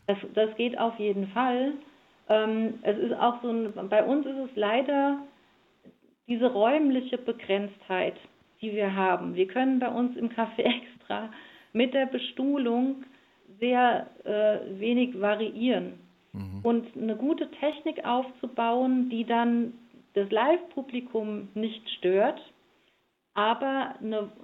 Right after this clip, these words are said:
Speaker 1: gute Aufnahmetechnik transportiert für die Online-Zuschauer, das ist bei diesen, bei unseren räumlich begrenzten Möglichkeiten,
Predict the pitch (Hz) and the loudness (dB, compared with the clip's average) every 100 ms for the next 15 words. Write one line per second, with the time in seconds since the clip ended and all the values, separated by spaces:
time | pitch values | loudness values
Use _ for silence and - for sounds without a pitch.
0 | - 269 311 277 - 220 240 247 240 240 | -6 -2 0 0 2 2 2 0 2 0
1 | 240 240 240 - 247 - 214 220 - 220 | -2 -6 -6 -6 -8 -6 -6 -6 -6 -8
2 | 220 240 254 269 262 226 202 - 247 285 | -4 0 0 0 -2 -4 -2 0 2 4
3 | 247 233 - 214 202 208 202 214 262 302 | 4 2 -4 -10 -2 2 4 4 2 0
4 | - _ _ _ _ _ _ - 220 233 | -6 _ _ _ _ _ _ -4 -4 -4
5 | 254 - 214 226 208 214 214 208 202 262 | -6 -2 0 0 -2 -4 -2 -2 2 2
6 | 277 254 247 220 196 233 262 262 - 220 | 2 2 2 4 6 6 2 -2 -6 -8
7 | - 208 233 - 233 220 220 220 - - | -4 -2 -4 -6 -6 -4 -4 -6 -16 -8
8 | 220 214 214 214 | -4 -4 -6 -12